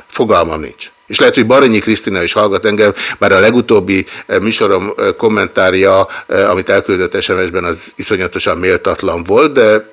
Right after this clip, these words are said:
Istenem, van ilyen. Eh, de mégis azt kell, hogy mondja, mint a tegnapi Lázár János történet, hogy, hogy, eh, a kérdés az, hogy van-e annyi új emberem, mint amennyi hulla kíséri az utamat, és néha attól tartok, hogy több a hulla, mint az új ember.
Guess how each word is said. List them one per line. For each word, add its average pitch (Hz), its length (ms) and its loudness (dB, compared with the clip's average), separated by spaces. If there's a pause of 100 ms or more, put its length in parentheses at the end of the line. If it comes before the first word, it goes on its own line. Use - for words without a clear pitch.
Istenem, 80 420 -6
van 101 160 2
ilyen. 87 200 -6 (480)
Eh, 107 340 4 (100)
de 123 120 2 (120)
mégis 147 300 0
azt 131 200 -2
kell, 117 140 2
hogy 101 160 0
mondja, 127 520 0
mint 127 160 -2
a 113 60 -6
tegnapi 110 380 0
Lázár 98 420 2
János 92 380 -2
történet, 120 640 -4
hogy, 101 320 -2
hogy, 101 640 -2 (440)
eh, 98 240 2 (100)
a - 120 -6
kérdés 143 460 2
az, 117 180 0
hogy 92 160 -4
van-e 123 260 2
annyi 117 320 2
új 120 300 2
emberem, 123 500 2
mint 113 220 -2
amennyi 98 280 0
hulla 92 340 2
kíséri 95 420 -2
az 87 180 0
utamat, 98 440 -2
és 98 200 -2
néha 98 320 2
attól 92 280 0
tartok, 98 320 0
hogy 90 120 -4
több 85 200 0
a 82 60 -2
hulla, 90 300 0
mint 85 200 -8
az 87 120 -6
új 85 200 -4
ember. 80 320 -10